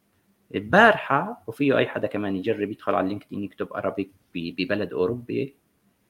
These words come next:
بإسبانيا في ألف وثلاثمية وظيفة بهمهم حدا يعرف عربي. أنا استغربت بصراحة، قلت: "معقول؟ يعني، <laughs> شو بدهم بالعربي؟" شو كان السر؟ إذا بدنا نرجع نسأل نفس سؤالنا، التفكير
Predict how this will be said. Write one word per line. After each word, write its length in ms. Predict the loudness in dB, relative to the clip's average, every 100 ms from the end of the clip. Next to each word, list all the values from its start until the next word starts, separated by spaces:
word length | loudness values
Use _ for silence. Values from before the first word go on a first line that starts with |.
| _
بإسبانيا 480 | -4 -4 0 0 2
في 240 | 0 -2 -2
ألف 200 | -4 -8
وثلاثمية 640 | -2 -2 2 0 0 -4 -20 -8
وظيفة 640 | -4 -2 -2 -4 -4 -6 -6 _ _ _ -12
بهمهم 320 | -4 0 0
حدا 220 | -2 -2
يعرف 320 | -2 -4 -4
عربي. 280 | -4 -4 -8 -20 _ _ _ _ _ _ _ _ -2
أنا 80 |
استغربت 540 | 0 6 6 6 2 -6
بصراحة، 600 | -8 -2 0 0 -4 -18 _ _ _ _ _ _ _ -20 _ -14
قلت: 160 | -8 0
"معقول؟ 360 | 2 6 4
يعني، 400 | 4 -2 -4 -6 -12 -20 _ -18 -18 -4
<laughs> 200 | -4 0
شو 300 | -2 0 4
بدهم 260 | 6 8 6
بالعربي؟" 460 | 6 2 0 -2 -8 _ _ -4
شو 120 | 4
كان 200 | 6 6
السر؟ 480 | 4 2 2 0 -14 -6
إذا 140 | -4
بدنا 240 | -4 -2 0
نرجع 260 | 0 2
نسأل 320 | 0 -2 -4 -4
نفس 320 | -6 -12 -8
سؤالنا، 440 | -4 -2 -2 -4
التفكير 760 | -6 -10 -14 -12 -2 -2 -2